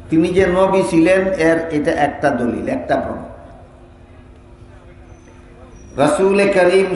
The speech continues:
সাল্লাল্লাহু আলাইহি ওয়াসাল্লাম কুলের শিশু থাকাকালেও কোনোদিন উলঙ্গ হতেন না।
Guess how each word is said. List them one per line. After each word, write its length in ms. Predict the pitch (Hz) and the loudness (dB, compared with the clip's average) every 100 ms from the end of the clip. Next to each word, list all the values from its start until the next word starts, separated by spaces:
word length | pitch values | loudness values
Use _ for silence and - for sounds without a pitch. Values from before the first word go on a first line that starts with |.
| - | -4
সাল্লাল্লাহু 760 | 180 180 180 170 180 180 180 170 | -2 0 2 2 2 4 2 2
আলাইহি 360 | 170 175 175 | 2 2 2
ওয়াসাল্লাম 600 | 170 170 170 165 160 151 - | 0 0 -2 -2 -2 -4 -6
কুলের 340 | 175 190 208 - | -4 -2 -2 -4
শিশু 400 | - 180 - 214 | -8 -10 -10 -6
থাকাকালেও 840 | 214 196 185 180 170 165 156 147 - | -4 -2 -2 0 0 0 0 -2 -4
কোনোদিন 540 | 170 165 180 180 170 - - | -8 -6 -2 -2 -2 -4 -6
উলঙ্গ 420 | 185 175 170 160 | -2 0 0 -2
হতেন 400 | 156 - - 147 | -2 -2 -4 -6
না। 420 | 127 120 117 - | -6 -10 -12 -18